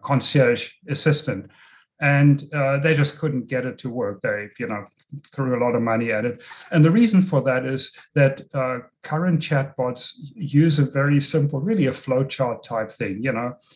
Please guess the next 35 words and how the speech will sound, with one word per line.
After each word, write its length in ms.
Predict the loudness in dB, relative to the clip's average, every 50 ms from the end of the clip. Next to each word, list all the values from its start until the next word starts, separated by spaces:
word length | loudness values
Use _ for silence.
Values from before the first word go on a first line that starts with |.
| -18 -18 -18 _ _ _
you 300 | -16 -12 -6 -2 0 0
ask 340 | 2 2 4 4 4 4 4
this 180 | 4 4 4 2
question 600 | 0 0 0 0 0 0 -2 -2 -2 -2 -2 -2
and 180 | -4 -4 -6
then 320 | -6 -4 -4 -4 -6 -6 -6
you 140 | -6 -6 -4
expect 440 | -4 -4 -4 -4 -4 -4 -4 -4
an 120 | -6 -6 -2
answer 380 | 2 4 4 4 4 2 -2
to 200 | -2 -2 -2 -2
that. 220 | 0 0 -2 -2 -4 -6
And 80 | -6
then 120 | -4 -4 -4
you 80 | -4 -4 -2
go 180 | -2 -2 -2
down 240 | -2 -4 -4 -4 -6
a 80 | -6 -6
decision. 560 | -4 -2 0 2 2 0 0 0 -4 -4 -4
You 100 | -6 -6
either 480 | -6 -6 -4 -4 -4 -4 -6 -10 -12 -14 -16 -12 -8
ask 300 | -6 -4 -4 -4 -2 0
this 240 | 0 0 0 0 -2
question 420 | -2 -2 -2 -4 -6 -8 -10 -8
or 60 | -6
some 220 | -4 -4 -2 -2 -2
other 160 | -2 -4 -4
question. 480 | -6 -6 -6 -6 -6 -6 -8 -10 -10 _ _ -20 -20 -20 -20 -20 -20 _ _ -2 0
And 280 | 2 2 2 0 -2 0
really, 240 | 2 4 6 6 6
that's 380 | 6 6 4 4 2 2 0 0
not 300 | 0 -2 -2 -4 -6 _ _ _ _ _ _ _
very 200 | -6 -4 -4 -2
satisfying, 800 | -2 0 0 0 0 -2 -6 -6 -8 -10 -10 -10 -10 -10 -12 -12 -14 -12 -10
uh, 160 | -8 -8 -8